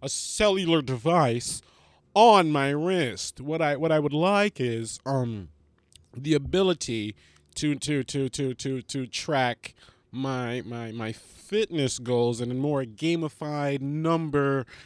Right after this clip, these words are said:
system where, where I'm able to see data, data, statistics, huh? What I would like to see is, uh, how much calories did I burn, huh? How many flights of steps did I take? How many steps did I make, huh?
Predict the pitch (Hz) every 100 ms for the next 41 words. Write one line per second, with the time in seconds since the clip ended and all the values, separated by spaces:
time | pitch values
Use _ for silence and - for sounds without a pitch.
0 | - _ - - 196 180 - - 120 95
1 | - _ - 139 143 131 143 143 147 156
2 | 139 - - 180 160 127 117 156 160 147
3 | 90 - - 120 151 151 117 82 - _
4 | _ - - 156 - - 175 - - -
5 | 123 - _ 156 156 170 - - - 156
6 | 156 165 175 143 - - 190 160 127 120
7 | 113 117 107 _ - - 196 - 196 190
8 | 180 165 151 156 156 143 202 185 185 139
9 | 98 87 - - 160 185 - _ _ 170
10 | 175 - 175 151 135 185 170 151 143 143
11 | 190 185 135 95 - _ - 180 170 -
12 | 185 165 170 160 160 180 185 185 180 165
13 | 117 80 - _ - 175